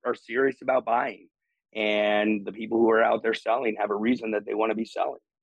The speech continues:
And it's just a matter of marrying those two together and finding what's out there and available to them. Even as, uh, the market ha-,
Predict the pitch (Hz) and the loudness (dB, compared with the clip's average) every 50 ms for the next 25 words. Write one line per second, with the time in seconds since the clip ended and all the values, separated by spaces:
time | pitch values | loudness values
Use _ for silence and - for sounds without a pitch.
0 | _ - - 104 104 104 98 90 - - - - 107 - 107 110 107 107 110 104 | _ -8 -4 -2 0 0 0 0 -4 -6 -6 -6 -6 -4 -2 2 2 2 4 4
1 | 110 110 107 104 98 - _ _ _ _ - 107 104 110 120 127 131 123 120 113 | 4 4 4 4 0 -4 _ _ _ _ -8 -4 -2 0 2 2 2 2 2 2
2 | 110 107 104 104 107 104 104 101 - _ _ - 117 107 104 95 87 107 120 123 | 0 -2 -2 0 2 0 0 0 -4 _ _ -10 -8 -6 -4 -2 0 0 0 2
3 | 113 95 107 101 101 - - 110 107 107 104 107 104 101 98 - - 104 104 104 | 2 0 0 0 -2 -2 -2 0 0 0 0 -2 -4 -4 -6 -10 -8 -6 -2 0
4 | 101 98 - 95 92 101 107 - 107 107 101 101 98 95 - 98 98 107 135 123 | 0 -2 0 0 0 0 0 0 -2 -2 -2 -2 -4 -6 -4 -2 0 0 0 0
5 | 113 104 - - - - - 98 98 98 _ _ - - - _ _ _ _ _ | -2 -6 -6 -8 -14 -10 -8 -8 -8 -8 _ _ -20 -20 -20 _ _ _ _ _
6 | - 123 139 135 139 135 131 123 123 123 120 117 113 107 - - 110 107 104 101 | -4 -2 0 0 2 2 2 2 4 4 2 2 0 -2 -2 2 2 4 4 4
7 | 101 95 107 107 107 110 117 120 - 113 110 95 - _ _ - _ _ 113 123 | 4 2 0 0 2 0 0 0 0 -2 -4 -4 -4 _ _ -20 _ _ -2 -2
8 | - | -2